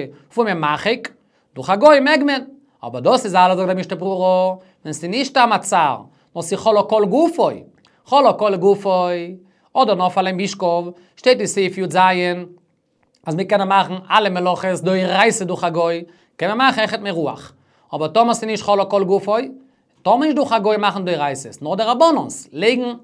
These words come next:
א רתיעה, וואס שוין גרייט, וואס מיר גערעדט פריער האט אין מחבר. מאך א נייע רתיעה, וואס א דאורייסה, מעג מען דורך א גוי, נאר ווען עס א חולה, שאין בו סכנה, אדער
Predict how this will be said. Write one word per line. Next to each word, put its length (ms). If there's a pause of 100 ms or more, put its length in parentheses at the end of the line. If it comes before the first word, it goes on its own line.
א 80
רתיעה, 320
וואס 160
שוין 160
גרייט, 340
וואס 120
מיר 100
גערעדט 240
פריער 200
האט 80
אין 80
מחבר. 420 (460)
מאך 300
א 60
נייע 260
רתיעה, 300
וואס 160
א 80
דאורייסה, 640
מעג 160
מען 100
דורך 180
א 60
גוי, 300
נאר 180
ווען 160
עס 140
א 80
חולה, 440 (420)
שאין 400
בו 100
סכנה, 560 (420)
אדער 380